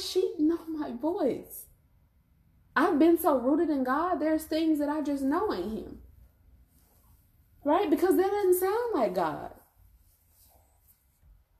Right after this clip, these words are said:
I'm so used to speaking to my husband and speaking to my mom that my sister, that when, when I ca-, like, even if I don't look at the phone and I hear you on the other end, I know,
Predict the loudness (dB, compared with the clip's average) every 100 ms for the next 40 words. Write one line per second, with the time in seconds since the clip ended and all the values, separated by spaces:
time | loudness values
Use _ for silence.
0 | _ _ _ _ 0 2 2 4 6 6
1 | 4 -2 0 0 0 0 2 2 0 0
2 | 0 0 -2 -2 -4 -4 -4 -4 -2 -2
3 | -2 -2 -2 0 0 0 0 -4 -8 -16
4 | -6 -4 -4 -2 0 -2 -4 -4 -2 -4
5 | -8 0 4 4 4 0 0 -2 0 -2
6 | -4 -10 -6 -4 -4 -8 -20 2 4 4
7 | 2 0 0 2 0 0 -8 -4 -2 0
8 | 0 -2 -2 0 0 2 0 0 -2 -2
9 | -2 2 2 2 2 4 4 4 6 4
10 | 2